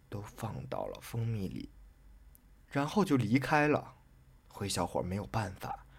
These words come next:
只好到花园里去喊他的小熊朋友：“小熊，小熊，你们快帮帮我吧！我自己是没办法挑出那些蚂蚁的，我也想参加舞会啊。”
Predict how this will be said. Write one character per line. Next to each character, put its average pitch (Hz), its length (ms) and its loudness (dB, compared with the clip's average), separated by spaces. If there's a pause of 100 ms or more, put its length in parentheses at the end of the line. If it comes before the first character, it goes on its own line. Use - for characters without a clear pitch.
(340)
只 - 160 0
好 127 220 4
到 107 340 6
花 160 280 4
园 113 220 2
里 110 220 -2
去 - 140 -4
喊 107 320 -2
他 - 140 -2
的 117 80 0
小 - 240 -2
熊 98 200 -6
朋 - 280 -8
友 73 200 -6 (560)
：“小 98 280 2
熊， 110 400 2 (200)
小 123 220 6
熊， 127 400 6 (240)
你 151 100 4
们 143 120 4
快 185 180 6
帮 220 260 6
帮 180 220 8
我 92 160 8
吧！ 87 320 4 (260)
我 214 180 4
自 220 220 2
己 180 140 0
是 180 160 2
没 185 300 4
办 214 200 2
法 - 360 -4
挑 165 200 -2
出 160 220 -2
那 143 240 0
些 131 560 2 (560)
蚂 160 320 0
蚁 175 220 0
的， 87 340 0 (680)
我 180 140 4
也 226 140 12
想 147 180 6
参 156 220 0
加 165 140 4
舞 139 180 4
会 135 320 4
啊。” - 340 0